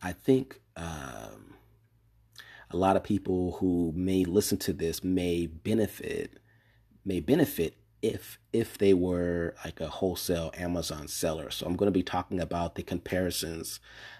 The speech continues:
of, um, you know, retail arbitrage and wholesale on Amazon and the comparisons of that versus just broadening, broadening your perspective on other platforms and looking for opportun-,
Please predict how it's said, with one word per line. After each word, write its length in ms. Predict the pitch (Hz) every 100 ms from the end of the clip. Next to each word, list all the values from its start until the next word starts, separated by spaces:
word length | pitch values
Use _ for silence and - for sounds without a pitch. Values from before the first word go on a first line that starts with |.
| -
of, 320 | - 80 76
um, 760 | 82 78 78 78 78 78 78 -
you 120 | - 87
know, 140 | 80
retail 400 | 82 101 - 95
arbitrage 600 | 85 82 - 82 82 -
and 80 | 71
wholesale 720 | - 92 - 82 78 80 85 - - -
on 220 | 87 82 -
Amazon 840 | 101 95 90 80 82 82 80 82 - - - -
and 100 | 78
the 60 |
comparisons 540 | 78 82 98 98 90 82
of 180 | 76
that 360 | 80 90 90 - -
versus 840 | 82 92 92 - 82 82 76 - - - _
just 240 | 92 80 76
broadening, 540 | 92 98 98 92 87
broadening 560 | 78 90 95 95 95 90
your 160 | 87
perspective 680 | 82 82 - 90 85 85 80 -
on 160 | 90 87
other 240 | 90 85
platforms 920 | 82 - 87 - 87 85 78 80 - - _ _ - - -
and 260 | 92 85
looking 280 | 90 104 98
for 160 | - 76
opportun-, 540 | 87 - - 104 98